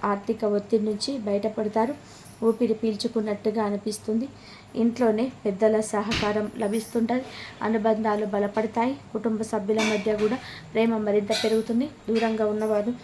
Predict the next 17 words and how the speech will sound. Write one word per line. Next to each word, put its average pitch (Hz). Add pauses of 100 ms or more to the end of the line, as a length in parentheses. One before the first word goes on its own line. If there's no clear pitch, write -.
(260)
సడన్గా 220
కలుసుకునే 220
అవకాశం 214
ఉంది. 233 (400)
గతం 247
నుంచి 214
ఉన్న 208
మనస్పర్ధలు 202
పరిష్కారం 214
అవుతాయి. 226 (400)
ఇంట్లో 233
చిన్నపాటి 220
శుభ 214
కార్యక్రమాలు, 214
చర్చలు 214
కూడా 214
జరగవచ్చు. 214